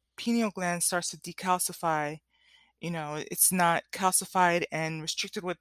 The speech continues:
what fluoride does to it, uh,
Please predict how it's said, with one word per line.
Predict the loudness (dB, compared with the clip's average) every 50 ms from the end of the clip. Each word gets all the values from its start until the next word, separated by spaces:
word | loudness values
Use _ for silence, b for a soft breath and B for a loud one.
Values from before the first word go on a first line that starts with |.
| -10 -8
what | -4 -4 -4 -4 -4 -10
fluoride | -14 -6 -2 0 4 6 6 6 6 2 -2
does | -4 -4 -2 -2 -6 -8
to | -8 -6 -4 -2
it, | -2 -4 -4 -8 _ _ _ _ _ _ _ _ _ _ _ _ _ _ 0
uh, | 2 2 2 2 0 -2 -4 -6